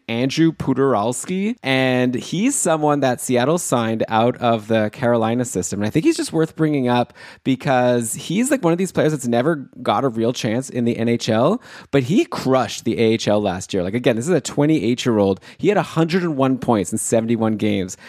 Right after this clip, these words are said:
with the Chicago Wolves. Then he also had twenty-three points in eighteen playoff games, I believe, leading them to the championship.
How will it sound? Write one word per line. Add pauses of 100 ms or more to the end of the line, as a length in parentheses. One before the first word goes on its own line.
(100)
with
the
Chicago
Wolves.
Then
he
also
had
twenty-three
points
in
eighteen
playoff
games,
I
believe,
leading
them
to
the
championship.